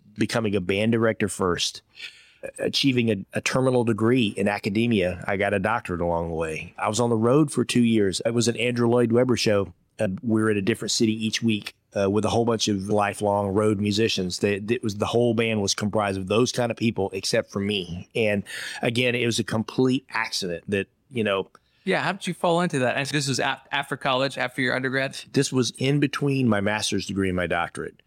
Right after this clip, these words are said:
Speaker 2: Okay.
Speaker 1: So with one semester left, my student teaching semester for the music ed degree, I had this wild idea. I saw that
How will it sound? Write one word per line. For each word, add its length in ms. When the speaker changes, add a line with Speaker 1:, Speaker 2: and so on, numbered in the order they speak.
Speaker 2:
Okay. 220
Speaker 1:
So 760
with 140
one 440
semester 520
left, 240
my 160
student 460
teaching 380
semester 440
for 140
the 60
music 320
ed 100
degree, 380
I 140
had 200
this 180
wild 320
idea. 680
I 100
saw 240
that 180